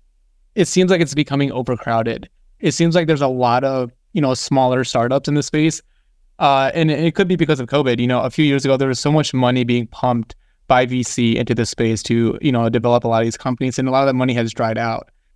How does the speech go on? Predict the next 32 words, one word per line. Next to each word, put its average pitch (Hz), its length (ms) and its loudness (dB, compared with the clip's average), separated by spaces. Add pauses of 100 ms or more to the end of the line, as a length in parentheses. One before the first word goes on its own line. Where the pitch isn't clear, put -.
(320)
What 180 220 2
do 190 60 2
you 202 60 4
have 202 100 4
to 202 100 0
say 160 240 0
for 147 120 -4
students 139 460 -4
who 135 460 -2 (280)
are 139 160 0
interested 131 760 0
but 135 180 2
are 135 140 0
afraid 139 460 -2
because 139 360 0
of 123 240 0 (400)
this 139 160 0
space 127 340 -2
being 123 300 0
overcrowded? 120 680 0 (420)
Or 175 140 4
do 156 100 0
you 175 140 4
see 170 240 0
this 165 180 2
overcrowding 131 580 0
as 117 540 -2 (100)
a 156 100 0
good 156 220 0
thing 113 280 0
and 123 400 -2 (100)
as 123 420 0